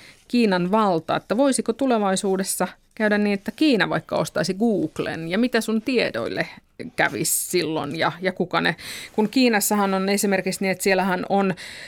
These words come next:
puhutaan, ö, Great Firewall, <laughs> eli, eli tota, ei Kiinan muurista, vaan ki-,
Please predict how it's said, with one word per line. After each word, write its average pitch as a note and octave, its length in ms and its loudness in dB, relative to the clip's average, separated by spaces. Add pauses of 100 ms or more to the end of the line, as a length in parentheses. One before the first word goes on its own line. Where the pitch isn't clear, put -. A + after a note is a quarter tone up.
(440)
puhutaan, F#3+ 520 4
ö, - 40 0 (540)
Great G#3 540 4 (220)
Firewall, E3+ 960 2 (640)
<laughs> E3+ 100 -4
eli, F#3+ 300 2 (300)
eli F3 200 0
tota, D#3 340 -2 (440)
ei G3 160 6
Kiinan F#3+ 380 2
muurista, G3+ 640 4
vaan F3+ 280 2
ki-, F3+ 240 0